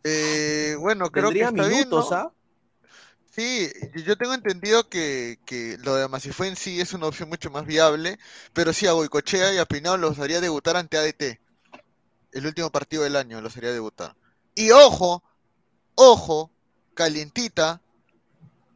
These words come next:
Speaker 1: Jefferson Farfán se retira en Matute.
Speaker 2: ¿Cuándo se
Speaker 1: Jefferson
Speaker 2: retira ese
Speaker 1: Farfán
Speaker 2: huevón para,
Speaker 1: contra
Speaker 2: para,
Speaker 1: A D T,
Speaker 2: para
Speaker 1: contra A D T. Contra A D T, tendría minutos.
Speaker 2: ¿Qué?
Speaker 1: Si es que, si es que,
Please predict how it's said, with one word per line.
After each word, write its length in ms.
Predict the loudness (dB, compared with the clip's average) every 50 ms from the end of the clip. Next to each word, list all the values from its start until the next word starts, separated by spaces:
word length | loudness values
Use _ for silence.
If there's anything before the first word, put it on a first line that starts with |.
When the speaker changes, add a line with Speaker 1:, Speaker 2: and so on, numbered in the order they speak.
| -8 0
Speaker 1:
Jefferson 380 | 0 4 4 4 2 2 0
Farfán 300 | 0 0 2 2 0 0
se 100 | 0 -4
retira 300 | -6 -6 -6 -6 -6 -6
en 60 | -4 -6
Matute. 500 | -6 -6 -6 -10 -8 -8 -12 -12 -12 _ _ _ _ _ _ _ _ _ _ _ _ _ _ _ _ _ _ _ _ _ _ _ _ _ _ _ -2
Speaker 2:
¿Cuándo 320 | 2 2 2 4 2 2
se 100 | 2 2
Speaker 1:
Jefferson 160 | 2 4 4
Speaker 2:
retira 200 | 4 4 4 4 2
ese 60 | 0
Speaker 1:
Farfán 160 | 0 0 2 4
Speaker 2:
huevón 260 | 4 2 2 0 2
para, 220 | 2 2 4 6
Speaker 1:
contra 160 | 4 4 4 4 6
Speaker 2:
para, 80 | 8 8
Speaker 1:
A 40 | 8
D 60 | 6 4
T, 60 | 0
Speaker 2:
para 160 | -2 -2 0 2
Speaker 1:
contra 280 | 0 0 2 4 4 6 6 4 0 -4 -8 -8 -8 -12 -16 _ _ -12 -10 -6 -4 -2 0
A 40 | 0
D 80 | -2 -2
T. 260 | -6 -10 -10 -10 -14 _ _ _ _ _ _ _ _ _ _ _ _ _ _ _ _ _ _ _ _ _ _ _ _ -16
Contra 320 | -14 -14 -10 -6 -2 -2
A 40 | -2
D 80 | -2 -4
T, 240 | -4 -6 -6 -6 -8
tendría 320 | -10 -12 -8 -4 -4 -4
minutos. 560 | -4 -4 -10 -12 -14 -12 -12 -14 -14 -14 -18 -20 -20 -20 _ _ _ _ _ -14
Speaker 2:
¿Qué? 440 | -10 -8 -6 -4 -4 -4 -4 -6 -6
Speaker 1:
Si 180 | -6 -2 4 6
es 180 | 6 6 6 4
que, 200 | -6 -8 -8 -8
si 220 | -8 -6 -2 4
es 180 | 4 4 4 2
que, 260 | -6 -8 -6 -6 -6